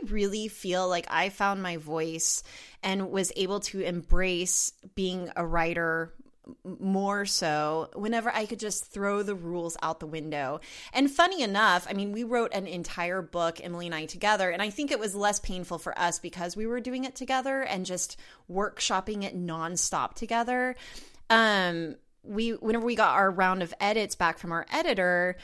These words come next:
one of the comments that consistently came up throughout the book was, "This might sound good in conversation or,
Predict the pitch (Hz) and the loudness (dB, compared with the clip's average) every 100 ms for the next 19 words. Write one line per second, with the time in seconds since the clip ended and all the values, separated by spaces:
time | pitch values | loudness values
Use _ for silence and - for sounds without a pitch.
0 | - - 214 285 370 285 - 220 202 196 | -18 -4 0 2 2 0 0 -2 -4 -2
1 | - - 202 240 233 233 185 196 - 185 | -4 -4 -2 0 0 -4 -6 -6 -4 -4
2 | 185 175 175 - - 185 175 180 165 180 | -2 0 0 -2 -6 -2 0 -2 -6 -4
3 | 170 165 - 185 180 151 151 160 - - | -4 2 4 6 6 4 2 -2 -4 -6
4 | - _ _ _ 233 240 240 240 294 254 | -12 _ _ _ 2 4 2 0 0 0
5 | 285 254 202 214 208 190 185 180 190 - | 0 0 -2 0 4 4 2 0 -6 -10
6 | _ _ - 190 180 180 190 165 151 - | _ _ -6 -4 -4 -6 -8 -8 -6 -2
7 | 220 214 226 175 156 151 160 180 _ - | -2 -2 -4 -4 -4 -6 -10 -16 _ -6
8 | 196 190 190 185 | 0 2 2 0